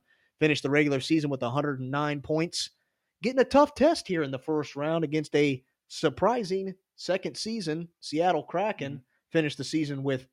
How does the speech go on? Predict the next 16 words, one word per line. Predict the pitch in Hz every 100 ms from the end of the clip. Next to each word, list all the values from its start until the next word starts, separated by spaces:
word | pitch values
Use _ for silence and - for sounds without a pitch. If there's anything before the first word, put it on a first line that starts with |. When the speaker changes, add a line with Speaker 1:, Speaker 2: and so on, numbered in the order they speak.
| _ _
Speaker 1:
a | 131
hundred | 131 226 151 117
points. | - 123 131 139 - - _ _ _
Uh, | 123 131 135
they | 143
are | 151 139
the, | 135
you | 139
know, | 135
the | 131
number | 139 131
one | 135 139 139 131
seeded | - 165 143 127
wild | 139 151 151
card | - 135 131
team. | 143 143 147